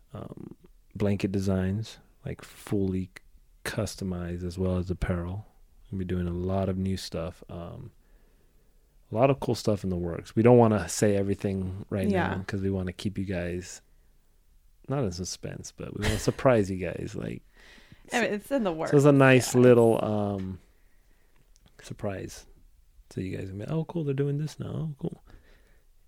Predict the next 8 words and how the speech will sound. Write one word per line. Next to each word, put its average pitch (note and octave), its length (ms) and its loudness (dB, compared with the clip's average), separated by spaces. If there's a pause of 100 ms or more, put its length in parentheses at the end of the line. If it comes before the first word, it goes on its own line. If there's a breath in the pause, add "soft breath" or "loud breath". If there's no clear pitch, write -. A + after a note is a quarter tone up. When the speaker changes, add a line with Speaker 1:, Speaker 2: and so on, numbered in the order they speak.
Speaker 1:
Yeah. - 160 -8
Speaker 2:
Yay. D#4+ 400 -4
<laughs> - 720 -6
Speaker 1:
Yay. C3+ 380 -2 (420 loud breath)
Speaker 2:
And G3 100 -8
more G3 160 -2
jewelry F3+ 380 0
design. F3+ 460 -6